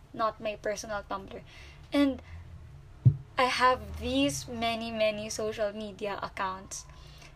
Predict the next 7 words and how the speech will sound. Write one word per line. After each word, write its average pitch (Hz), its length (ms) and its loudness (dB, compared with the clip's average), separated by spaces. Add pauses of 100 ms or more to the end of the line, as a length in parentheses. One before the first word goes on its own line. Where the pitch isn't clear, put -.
(100)
that 220 400 6 (400)
are 208 480 2 (880)
very 269 300 10
magulo. 226 520 4 (340)
<laughs> - 360 -4
Actually, 262 500 2 (120)
I, 262 240 10